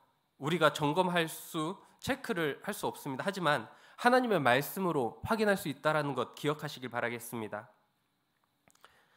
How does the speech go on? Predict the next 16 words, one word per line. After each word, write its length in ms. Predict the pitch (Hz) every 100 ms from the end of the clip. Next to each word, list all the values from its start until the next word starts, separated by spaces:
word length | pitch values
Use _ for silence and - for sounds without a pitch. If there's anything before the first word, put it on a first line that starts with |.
| _ _ _ _
디모데전서 680 | - 185 226 226 208 190 190
사 180 | 160 202
장 160 | 196 185
일 100 | 185
절 140 | 202
말씀에 580 | 180 160 143 120 110 107 - _ _ _ _ _ _ _ _ _ _
"믿음에서 580 | 143 180 220 208 208 185
떠나 340 | 185 165 156
미혹하는 600 | 120 165 190 196 170 139
영, 280 | 123 135 110
귀신의 400 | - 143 190 185
가르침을 480 | - 131 - 135 123
따랐다"라고 800 | 147 131 - 117 110 117 123 139
성경은 400 | 170 175 160 120
이야기하고 460 | 117 120 120 113
있습니다. 460 | 104 - 110 104 113